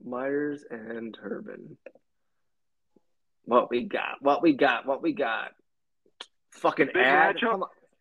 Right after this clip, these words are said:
Speaker 1: Come on,
Speaker 2: It's a big
Speaker 1: E S P N.
Speaker 2: matchup for, for two oh and one teams. You know, you got two teams that, that are desperate for a win. Turbin's team is, is pretty heavily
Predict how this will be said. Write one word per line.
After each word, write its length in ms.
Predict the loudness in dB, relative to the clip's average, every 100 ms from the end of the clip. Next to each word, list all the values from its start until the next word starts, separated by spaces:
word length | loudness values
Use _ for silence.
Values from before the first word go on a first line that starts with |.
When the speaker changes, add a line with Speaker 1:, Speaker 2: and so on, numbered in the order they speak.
| _ _ _ _ -12
Speaker 1:
Come 80 | -12
on, 120 | -10
Speaker 2:
It's 240 | -12 -8
a 40 | -2
big 140 | -2
Speaker 1:
E 20 |
S 40 | 0
P 60 |
N. 120 | -2 0
Speaker 2:
matchup 200 | 0 0
for, 140 | -2 -4 -4
for 140 | -4
two 240 | -2 0
oh 160 | 2 0
and 120 | 0
one 220 | -2 -4 -6
teams. 240 | -8 -8 -10 -10
You 80 | -4
know, 120 | -2
you 140 | -2
got 180 | -2 -6 -4
two 140 | -8 -6
teams 260 | -6 -6 -4
that, 240 | -4 -4
that 60 | -4
are 140 | -4
desperate 380 | -4 -6 -6 -10 -4
for 140 | -4
a 60 | -4
win. 300 | -6 -6 -10 _ _ _ _ _ _
Turbin's 320 | -4 -2 -2 -4
team 280 | -4 -2 0
is, 160 | -2 -4 -6 -2
is 240 | 0 0 -6 _
pretty 240 | -8 -4 -2
heavily 340 | -2 -2 -4